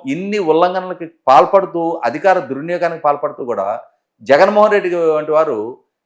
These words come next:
తమకి అవసరం వచ్చినప్పుడు, తమ అవసరాల రీత్యా దాన్ని ఒక ప్రచారాస్త్రంగా మలుచుకొని, సానుభూతి రప్పించుకొని, తర్వాత తమకే అధికారం దక్కిన తర్వాత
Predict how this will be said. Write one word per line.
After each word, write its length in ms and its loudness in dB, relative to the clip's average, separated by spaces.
తమకి 380 0
అవసరం 400 6
వచ్చినప్పుడు, 480 -4
తమ 220 0
అవసరాల 400 4
రీత్యా 320 -4
దాన్ని 260 -2
ఒక 140 -8
ప్రచారాస్త్రంగా 580 -4
మలుచుకొని, 560 -6
సానుభూతి 440 -4
రప్పించుకొని, 540 -8
తర్వాత 300 8
తమకే 260 4
అధికారం 380 2
దక్కిన 300 -6
తర్వాత 260 0